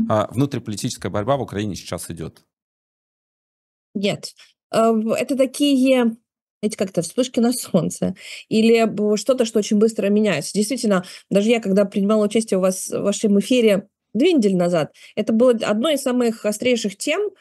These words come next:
Speaker 2: э, и в Украине в том числе, потому что были острые интервью, которые Валерий Залужный давал, были комментарии и заявления президента Зеленского, который на это реагирует.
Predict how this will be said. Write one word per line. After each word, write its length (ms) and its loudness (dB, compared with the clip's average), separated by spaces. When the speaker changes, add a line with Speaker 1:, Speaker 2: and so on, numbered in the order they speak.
Speaker 2:
э, 340 4
и 180 0
в 60 -2
Украине 320 0
в 80 -6
том 160 0
числе, 300 0
потому 240 -4
что 160 -4
были 260 2
острые 640 0
интервью, 340 0
которые 440 0
Валерий 340 2
Залужный 440 2
давал, 400 2
были 160 0
комментарии 600 0
и 40 2
заявления 500 0
президента 380 0
Зеленского, 520 0
который 320 -2
на 60 2
это 160 0
реагирует. 580 2